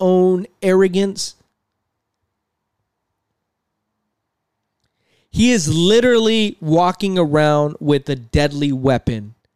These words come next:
and does not give two fucks.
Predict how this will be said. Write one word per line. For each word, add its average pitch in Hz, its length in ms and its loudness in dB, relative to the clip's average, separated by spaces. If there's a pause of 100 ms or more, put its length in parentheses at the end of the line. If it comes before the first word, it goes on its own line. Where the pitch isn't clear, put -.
(140)
and 143 240 -4
does 139 200 -2 (140)
not 151 340 -4
give 143 280 -2 (280)
two 220 520 2 (360)
fucks. - 720 -6